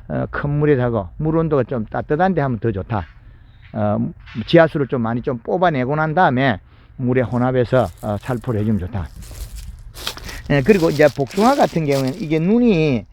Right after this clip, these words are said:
예, 이게 털로 되어 있습니다. 여기 털이, 예, 보-, 보실보실한 털로 되어 있다.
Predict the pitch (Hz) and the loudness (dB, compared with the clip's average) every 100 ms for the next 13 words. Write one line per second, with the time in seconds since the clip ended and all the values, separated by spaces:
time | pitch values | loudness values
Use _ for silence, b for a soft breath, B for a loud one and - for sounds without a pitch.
0 | b b - 120 127 131 - - 302 196 | b b -8 -4 -2 -2 -2 2 4 6
1 | 117 95 104 92 98 101 101 - 120 107 | 2 -2 -4 -8 -6 -8 -8 -6 -6 -6
2 | b b - 110 - 110 117 - - 107 | b b -10 -8 -4 -4 -4 -8 -8 -6
3 | 123 120 120 131 123 - 208 107 95 - | -6 -4 -2 -2 -4 -2 -2 0 -4 -8